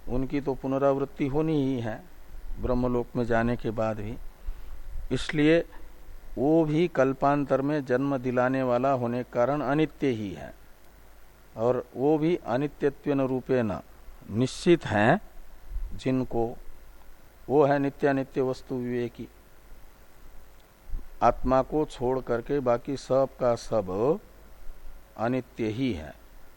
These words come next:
अनात्मा मात्र। अतो अन्यत आर्तम। तो इस प्रकार जिनका निश्चय है उनको आर्तत्वेन रूपेण निश्चित ब्रह्मलोक विषयनी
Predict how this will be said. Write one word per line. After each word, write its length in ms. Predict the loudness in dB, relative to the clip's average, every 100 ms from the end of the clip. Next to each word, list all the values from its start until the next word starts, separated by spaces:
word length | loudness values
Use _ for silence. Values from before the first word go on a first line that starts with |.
| -14 -4
अनात्मा 540 | 2 2 2 -2 -2
मात्र। 400 | -2 -6 -10 -14 -14 -12 -10 -10 -14 -8 0
अतो 320 | 0 4 2
अन्यत 640 | 2 -2 2 2 0 -4 -8 -6 -2
आर्तम। 560 | 6 6 6 0 -2 -6 -16 -18 -20 -20 -20 -18 -16 -12 -12 -12 -16 -20 -20 -20 -20 -20 -20 -20 -20 -20 -20 _ -20 -20 -20 -20 -20 -20 -20 -20 -20 -20 -20 -2
तो 180 | 4 4
इस 180 | 2 0
प्रकार 480 | 2 6 8 8 6
जिनका 380 | 2 2 2
निश्चय 380 | 2 -2 -2 2
है 320 | 2 2 -6 -12 -16 -14 -12 -10 -8 -8 -4
उनको 640 | -2 -2 0 0 4 4 4
आर्तत्वेन 880 | 4 4 4 2 -2 -2 -2 0 -2
रूपेण 400 | -2 -2 0 0
निश्चित 580 | -2 -6 -6 -6 -6
ब्रह्मलोक 640 | -4 -2 -2 0 0 -2 -4
विषयनी 720 | -8 -4 0 0 0 0 -2